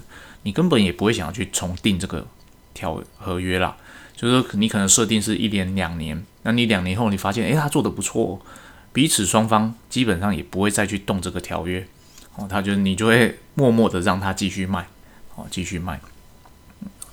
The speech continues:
那这种情况下，诶，他得到了保障，你这边也得到了保障嘛，你就会把心力转到其他的国家去。哦，以上是我比较，我的建议啦，就是当我们在谈代理的时候，一定要，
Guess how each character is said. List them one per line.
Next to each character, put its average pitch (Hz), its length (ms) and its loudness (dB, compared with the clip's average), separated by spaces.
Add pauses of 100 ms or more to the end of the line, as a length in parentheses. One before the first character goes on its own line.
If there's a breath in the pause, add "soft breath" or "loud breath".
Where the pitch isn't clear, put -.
(300 loud breath)
那 135 100 -2
这 139 80 4
种 120 120 6
情 92 120 0
况 98 120 2
下， 104 260 2
诶， 120 140 -4
他 120 340 4 (380)
得 95 100 0
到 104 160 4
了 90 60 6
保 - 220 -6
障， 98 280 -2 (120)
你 107 240 0
这 104 100 2
边 101 100 2
也 92 80 2
得 82 140 -4
到 90 120 2
了 80 40 -2
保 - 180 -6
障 - 160 -4
嘛， - 120 -10 (320 loud breath)
你 104 80 -2
就 110 100 4
会 113 60 6
把 98 120 4
心 101 220 0
力 101 100 4
转 87 200 -4
到 95 120 -2
其 - 160 -8
他 87 140 -2
的 82 100 -4
国 - 140 -8
家 80 160 -4
去。 - 260 -8 (420)
哦， - 100 -10 (540 loud breath)
以 - 40 -6
上 143 240 2
是 139 80 4
我 101 160 6
比 - 80 -8
较， 80 220 0
我 98 120 0
的 92 140 0
建 101 260 2
议 101 120 4
啦， - 200 -6 (160)
就 123 80 -4
是 120 60 -2
当 143 400 4
我 90 80 0
们 87 100 0
在 107 140 4
谈 87 480 -2 (720 loud breath)
代 123 160 4
理 85 160 0
的 82 100 -4
时 - 160 -4
候， 98 240 -2
一 101 80 -2
定 113 260 2
要， 104 380 4